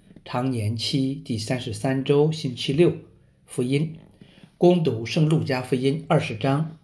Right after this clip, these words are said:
二十七至四十节。那时候，否认复活的撒杜塞人当中有几个人前来问耶稣说：“老师，梅瑟给我们写道，如果一个做哥哥的死了，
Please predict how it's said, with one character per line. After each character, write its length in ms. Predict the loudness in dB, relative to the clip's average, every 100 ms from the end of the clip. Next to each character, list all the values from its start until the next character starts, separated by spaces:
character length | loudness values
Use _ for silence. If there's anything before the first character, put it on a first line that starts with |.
| _
二 140 | -4 -4
十 120 | -4
七 220 | -2 0
至 140 | 0
四 180 | -2 0
十 140 | -2 -4
节。 300 | -12 -14 -16 _ _ _ _ _ _ _ _
那 180 | -2 0
时 200 | -2 -8
候， 280 | -8 -10 -12 -20 _ _
否 200 | 6 8
认 180 | 8 6
复 160 | 4
活 200 | 2 2
的 120 | 2 2
撒 220 | 2 0
杜 160 | 0
塞 180 | -4 -4
人 160 | -4 -4
当 240 | -2 2
中 260 | 4 4 2 -14 -4
有 160 | -2
几 180 | 0 2
个 140 | 4 4
人 180 | 2
前 240 | -4 0 2
来 140 | 4
问 220 | 4 2
耶 120 | 4 2
稣 220 | 4 2
说 380 | 4 2 0 -10 _ -2
：“老 140 | -2
师， 440 | 0 2 2 2 -6 -20 _
梅 180 | 4 6
瑟 240 | 8 6
给 140 | 8 6
我 140 | 6
们 120 | 4
写 220 | 2 0 -2
道， 320 | -4 -6 -14 _ _
如 240 | 6 8 8
果 160 | 8
一 160 | 6 4
个 140 | 2
做 200 | 4 4
哥 160 | 4 4
哥 140 | 4
的 80 | 2
死 220 | 0 -6
了， 260 | -8 -10